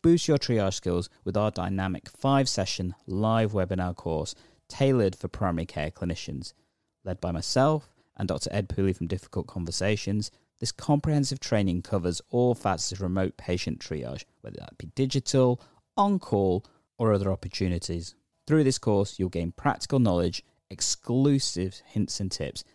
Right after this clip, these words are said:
and direct access to myself and Ed through open Q and A sessions of the course.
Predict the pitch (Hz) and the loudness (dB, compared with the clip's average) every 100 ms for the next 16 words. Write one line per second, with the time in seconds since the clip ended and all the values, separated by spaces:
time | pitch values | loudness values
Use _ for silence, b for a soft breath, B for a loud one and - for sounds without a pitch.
0 | b 92 90 110 107 107 - - - - | b -4 0 2 4 2 -2 -6 -8 -8
1 | 80 - 78 - 117 101 104 - 110 117 | -8 -6 -6 -2 2 2 0 -6 -2 0
2 | 117 - 87 82 - b b 92 - 92 | 0 -2 -6 -6 -8 b b -6 -4 -4
3 | 95 - 87 85 80 - 78 - 87 82 | -6 -4 -2 -2 -4 -4 -6 -6 -4 -4
4 | - _ - 90 - 85 - 80 50 - | -8 _ -12 -10 -8 -10 -6 -6 -6 -12
5 | - | -16